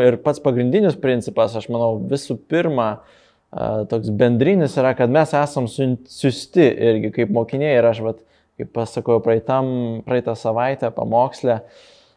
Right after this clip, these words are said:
ir tau sakiau, kad man asmeniškai kažkiek tai toks asmeninis renesansas, atsinaujinimas to supratimo apskritai, kad aš esu siųstas, kad mano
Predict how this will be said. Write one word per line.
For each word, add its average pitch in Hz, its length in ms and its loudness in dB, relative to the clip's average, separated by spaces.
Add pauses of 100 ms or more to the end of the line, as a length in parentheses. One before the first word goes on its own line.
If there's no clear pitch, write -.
(160)
ir 113 320 -4
tau 120 240 2
sakiau, 120 440 2
kad 113 140 0
man 131 240 2
asmeniškai 135 580 -2
kažkiek 135 460 0
tai 123 160 2
toks - 520 -2 (400)
asmeninis 123 800 0
renesansas, 120 920 2
atsinaujinimas 117 800 0
to 120 100 0
supratimo 123 680 -2
apskritai, 110 500 -2
kad 104 260 -6 (640)
aš 151 240 0
esu 135 320 4
siųstas, - 760 0
kad 110 220 -4
mano 131 480 0